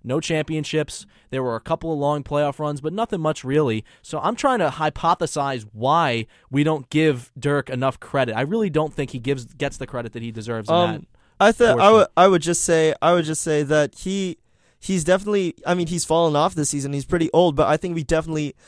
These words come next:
Speaker 2: I think you're right. We definitely have to appreciate him. If you see everyone who's been congratulating him, the, the, li-, the people that have been saying, "Hey, congrats, Dirk," uh, legends like Steve Nash, Jason Kidd,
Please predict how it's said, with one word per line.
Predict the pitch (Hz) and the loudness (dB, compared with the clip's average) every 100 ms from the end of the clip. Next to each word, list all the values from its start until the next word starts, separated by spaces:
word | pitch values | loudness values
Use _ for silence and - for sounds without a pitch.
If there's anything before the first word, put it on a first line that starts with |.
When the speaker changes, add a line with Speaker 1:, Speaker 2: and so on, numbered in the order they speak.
| _ | _
Speaker 2:
I | 165 | 0
think | 175 156 | 0 0
you're | 139 | 2
right. | 147 143 | 4 4
We | 135 | 0
definitely | 131 156 160 135 | -2 -2 -2 -4
have | 139 147 | -2 -2
to | 147 | -2
appreciate | 151 156 147 156 151 | -4 -4 -2 -4 -2
him. | 151 - | -4 -6
If | 143 | -8
you | 160 | -6
see | - 170 160 - _ _ _ | -4 -4 -4 -10 _ _ _
everyone | 170 185 190 185 175 | 2 2 2 2 0
who's | 170 185 | -2 -2
been | 165 156 | -2 -2
congratulating | 147 139 151 170 175 175 175 | 0 2 2 2 0 0 -2
him, | 175 175 - _ - _ | -2 -2 -8 _ -20 _
the, | - 170 - | 4 4 4
the, | 107 135 139 156 151 139 101 | -2 -4 2 4 4 2 0
li-, | 139 151 151 135 | -2 2 2 0
the | 147 156 | -2 -2
people | - 180 180 | 0 0 -2
that | 170 165 | 0 0
have | 151 139 | -2 -2
been | 151 143 131 _ _ - | -4 -4 -10 _ _ -10
saying, | - 160 156 | -2 -2 -2
"Hey, | 151 160 151 | -2 -2 -2
congrats, | - 151 160 156 - | -4 -2 0 0 -2
Dirk," | 156 151 147 - _ _ - | 2 2 2 -4 _ _ -4
uh, | 147 139 131 - _ _ | 0 0 -2 -6 _ _
legends | 139 165 160 165 170 | 0 2 2 -2 0
like | 143 | 0
Steve | - - 170 170 143 | 0 -2 -4 -6 -2
Nash, | 147 156 151 156 | 0 2 2 -2
Jason | - 160 160 156 | -4 -2 -2 -6
Kidd, | 139 160 151 147 135 | -4 0 2 2 -2